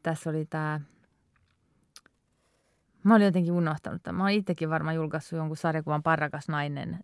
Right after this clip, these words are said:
tämmösen kustantamon alla, niin kuin onkin. <laughs> Niin tota, täällä oli tää,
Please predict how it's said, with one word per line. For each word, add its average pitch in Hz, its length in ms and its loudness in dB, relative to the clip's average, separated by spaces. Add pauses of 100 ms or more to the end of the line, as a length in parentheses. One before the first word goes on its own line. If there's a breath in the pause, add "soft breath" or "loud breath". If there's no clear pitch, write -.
tämmösen 143 440 -4
kustantamon 165 680 -4 (240)
alla, 185 340 2 (140)
niin 180 140 0
kuin 156 120 0
onkin. 175 380 -2
<laughs> - 60 -20 (1500 loud breath)
Niin 190 180 2
tota, 170 280 -2 (460 soft breath)
täällä 185 240 4
oli 180 120 4
tää, 175 320 2